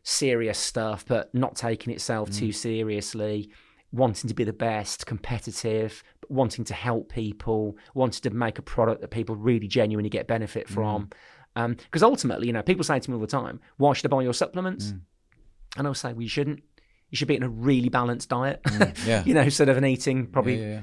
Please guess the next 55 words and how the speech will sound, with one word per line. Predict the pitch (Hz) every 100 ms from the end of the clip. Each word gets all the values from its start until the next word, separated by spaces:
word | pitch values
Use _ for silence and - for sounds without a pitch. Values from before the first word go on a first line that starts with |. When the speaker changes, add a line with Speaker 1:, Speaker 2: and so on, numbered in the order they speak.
| -
Speaker 1:
three, | - 127
four, | - 123
five, | - 117
six | - 131
clean | - - 147 135
meals | 127 131 135
a | 135
day. | 135 143
Speaker 2:
Mm. | 107 95 -
Speaker 1:
Do | 160
you | 160
do | 160 160 156
that? | 170 - _ _ -
No. | 135 135 143 143 _
Well, | - 139
you | 135
should | 131
be | -
taking | 131 -
supplements | 123 151 131 143 143
then. | - 202
Speaker 2:
Yeah. | 110 104 -
Speaker 1:
<laughs> | 233
You | 170
know, | 160 131
so | -
you | 147
can't | 160 175
have | 135
it |
both | 139 139 -
ways. | 113 - 117 - - - -
Um, | 143 139 139 -
so | 190
all | 226
the | 196
aspects | 143 - -
find | - 143
their | 131
way | 127 117
into | 113 113
that | -
brand. | 117 101 87 - - _ - _ -
Um, | 120 117 113 113 -
Speaker 2:
How | 131 240
Speaker 1:
and | 320
Speaker 2:
did | 330
that | 208 110 -
journey | 156 160 147 143 127
go | 113 - 120 113
then | 92 87 90
from | - 101 101
your | 104 107 101
original | 123 139 135
products? | 117 - 113 92 -